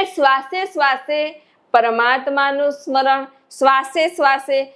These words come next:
સારું સ્મરણ, સકારાત્મક સ્મરણ રાખો, જેથી આગળનો જન્મ તમારો સારો જ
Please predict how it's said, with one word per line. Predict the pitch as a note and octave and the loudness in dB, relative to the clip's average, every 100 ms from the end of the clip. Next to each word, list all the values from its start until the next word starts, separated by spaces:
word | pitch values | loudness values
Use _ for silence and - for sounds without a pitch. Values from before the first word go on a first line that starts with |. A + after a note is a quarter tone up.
| _ _ | _ _
સારું | C4+ A#3+ A#3 C4 D4 C#4+ | 0 2 2 2 0 0
સ્મરણ, | C4+ C4+ C#4 C#4 C#4 _ - | 0 2 2 -2 -4 _ 0
સકારાત્મક | B3+ B3 C#4+ D4 D4 D4+ E4+ F4 - | 0 2 2 2 0 -2 -4 -4 -6
સ્મરણ | C4+ C4 C#4 C#4 C4+ B3 | 0 0 2 2 4 2
રાખો, | A3+ - C4+ C#4 C#4 - A3 B3 | 0 0 2 2 0 -12 -2 0
જેથી | C4 C#4 - B3+ | 2 0 2 2
આગળનો | A#3 C4 C4 C4+ C4 G#3 | 2 0 0 0 -2 0
જન્મ | C#4+ E4+ E4+ C4 - _ - | 0 0 2 0 -2 _ 0
તમારો | A#3+ A#3 A3+ A3 D4+ D#4+ - _ _ _ | 0 0 0 4 4 2 -4 _ _ _
સારો | A3+ G#3+ G#3+ A#3 B3+ | -4 -2 2 4 4
જ | A3 | 2